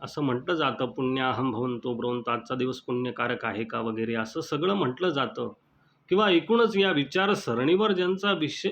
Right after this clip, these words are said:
विश्वास नाही आहे, श्रद्धा नाही आहे, की असं म्हटल्याने थोडी होतं, दिवस चांगला थोडी जाणार आहे, किंवा ही वस्तू समोरच्याकडून वदवून घेतली म्हणजे ती छानच असेल का, ती पुढे बिघडू शकते.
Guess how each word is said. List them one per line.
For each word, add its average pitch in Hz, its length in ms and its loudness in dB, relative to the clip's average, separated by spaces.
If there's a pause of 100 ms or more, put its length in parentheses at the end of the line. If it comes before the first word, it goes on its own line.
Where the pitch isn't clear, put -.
विश्वास 196 580 0
नाही 123 360 0
आहे, 110 220 -6
श्रद्धा 160 480 0
नाही 156 260 0
आहे, 107 80 -4 (680)
की 190 80 2
असं 180 220 2
म्हटल्याने 165 520 2
थोडी 165 180 4
होतं, 139 280 4
दिवस 143 280 -2
चांगला 139 340 -2
थोडी 147 160 -2
जाणार 127 320 -2
आहे, 104 200 -6 (680)
किंवा 151 160 2
ही 156 80 4
वस्तू 151 320 0
समोरच्याकडून 147 580 -2
वदवून 143 360 2
घेतली 139 280 0
म्हणजे 139 280 0
ती 175 140 0 (120)
छानच 180 300 0
असेल 160 280 0
का, 143 140 -6
ती 147 140 -8
पुढे 147 240 -2
बिघडू 175 320 4
शकते. 135 500 -4